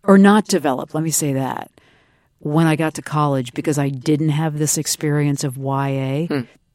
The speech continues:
Speaker 1: I, I, you know, I read far beyond my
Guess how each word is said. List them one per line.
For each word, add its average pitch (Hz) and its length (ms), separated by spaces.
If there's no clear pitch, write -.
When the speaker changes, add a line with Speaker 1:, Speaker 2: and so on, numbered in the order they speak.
Speaker 1:
I, - 120
I, 180 100
you 202 160
know, 190 100
I 170 60
read 165 300
far 156 420
beyond 139 640
my 131 640